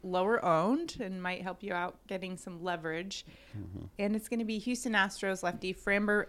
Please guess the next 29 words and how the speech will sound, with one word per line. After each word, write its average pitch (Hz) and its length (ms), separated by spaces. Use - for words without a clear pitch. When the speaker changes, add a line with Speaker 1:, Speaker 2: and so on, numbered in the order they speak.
Speaker 1:
Valdez 165 680
at - 160
the - 80
White 147 380
Sox. - 480
Now, 156 320
he's 214 180
got 311 220
some 233 100
great 180 220
numbers. 170 360
And, 247 260
man, 302 400
you 277 140
look 339 120
at 349 120
the 247 100
Astros 214 500
rotation, 196 640
and 208 160
it 214 120
seems 294 300
like 269 80
they 330 120
don't 349 200
have 269 200
any 254 180
guy 208 260
that 175 220